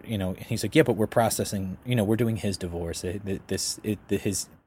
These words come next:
slip and fall is incidental to what we're doing. Like, it happened during the course of it, but," and I was like,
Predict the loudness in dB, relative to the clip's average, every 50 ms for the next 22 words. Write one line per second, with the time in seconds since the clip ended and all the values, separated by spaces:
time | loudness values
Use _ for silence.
0 | _ -2 0 0 0 0 0 2 4 4 4 2 -2 -4 -4 -2 -2 -2 -2 -2
1 | -2 -2 -2 -4 -4 -6 -8 -8 -8 -8 -8 -8 -8 -8 -8 -8 -10 -10 -8 -8
2 | -8 -6 -6 -6 -6 -6 -4 -4 -4 -4 -4 -4 -6 -6 -6 -4 -4 -4 -4 -4
3 | -4 -4 -4 -4 -6 -6 -8 -10 -16 -18 -18 -16 -16 -16 -16 -16 -18 -18 -20 -20
4 | _ _ _ _ _ -8 -4 0 0 0 0 0 -2